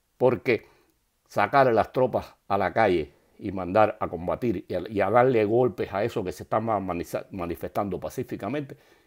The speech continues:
es un acto terrorista, es un, por demás, ante todo, un acto cobarde y ruin. Y bueno, ya, como digo, sale Humbertico presentando un terrorista con una pistola, va a acabar en el país.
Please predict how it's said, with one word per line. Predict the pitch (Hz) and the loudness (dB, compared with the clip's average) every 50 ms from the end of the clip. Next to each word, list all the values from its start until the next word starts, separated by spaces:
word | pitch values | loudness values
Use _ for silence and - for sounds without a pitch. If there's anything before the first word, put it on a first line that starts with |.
| _ _ - | _ _ -14
es | - 90 | -12 -10
un | 101 98 95 98 | -8 -8 -8 -8
acto | 95 95 - - 101 90 | -8 -10 -10 -10 -12 -10
terrorista, | - - 95 90 87 90 82 90 107 110 - - - | -6 -6 -6 -6 -6 -6 -4 -4 -4 -4 -6 -8 -10
es | - 95 | -10 -10
un, | 98 104 - - - - - - - _ - - | -12 -14 -14 -16 -20 -20 -20 -20 -20 _ -8 -2
por | - 104 98 95 | 0 0 0 0
demás, | 101 101 104 110 113 | 0 -2 0 -2 -2
ante | 113 98 92 87 | -2 -4 -2 -2
todo, | 113 113 113 | 0 0 0
un | 107 101 | 0 -2
acto | 98 98 101 - 110 - | -4 -4 -4 -4 -6 -6
cobarde | - - 80 80 98 104 110 110 101 95 | -6 -6 -4 0 2 2 2 2 0 -2
y | 82 78 78 | -4 -4 -4
ruin. | 78 80 71 60 - - _ _ _ _ _ _ _ _ _ _ _ _ _ _ _ _ _ _ _ _ _ _ _ | -6 -8 -10 -10 -12 -16 _ _ _ _ _ _ _ _ _ _ _ _ _ _ _ _ _ _ _ _ _ _ _
Y | - 113 | -8 -4
bueno, | 104 113 123 135 139 | -2 0 0 0 0
ya, | 98 87 95 95 87 92 92 - - - - | 2 2 4 4 4 2 2 0 -4 -10 -14
como | 98 85 87 85 | -10 -8 -4 -2
digo, | 113 147 147 - | -2 -2 -4 -6
sale | - - 101 107 107 101 98 90 90 | -2 0 2 4 4 4 2 2 0
Humbertico | 101 90 90 90 92 82 - 170 170 156 - 170 - - - - - _ _ _ - | -2 -6 -6 -4 -6 0 4 4 4 4 2 -4 -12 -14 -20 -20 -20 _ _ _ -6
presentando | 92 - - - 95 90 87 - 117 117 120 113 | -6 -6 -6 -6 -8 -4 0 2 2 2 2 2
un | 104 110 120 113 | 2 0 0 0
terrorista | - 110 - - 104 101 139 139 143 143 120 98 | 0 0 2 2 2 2 2 2 0 -2 -2 -2
con | 131 160 | -4 -6
una | 180 185 127 95 | -8 -6 -6 -6
pistola, | 107 95 - - 170 185 180 98 | -6 -6 -4 -4 -4 -2 -2 -2
va | 90 92 107 113 104 101 92 82 | 0 2 2 2 2 2 2 0
a | |
acabar | 78 - 90 85 95 110 110 | -2 -2 0 2 2 2 2
en | 107 95 - - 87 82 85 82 80 | 0 -4 -10 -14 -14 -12 -10 -8 -8
el | 87 78 | -8 -6
país. | 71 95 90 117 160 143 | -4 -2 0 0 0 -2